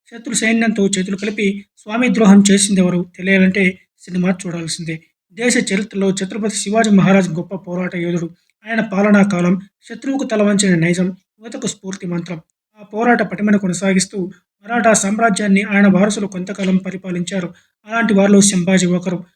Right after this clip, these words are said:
ఆయన పాలన ఆద్యంతం యుద్ధాలు, పోరాటాల నడుమ కొద్ది కాలమే సాగినా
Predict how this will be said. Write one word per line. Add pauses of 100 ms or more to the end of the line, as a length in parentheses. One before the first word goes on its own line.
(200)
ఆయన
పాలన
ఆద్యంతం
యుద్ధాలు,
పోరాటాల
నడుమ
కొద్ది
కాలమే
సాగినా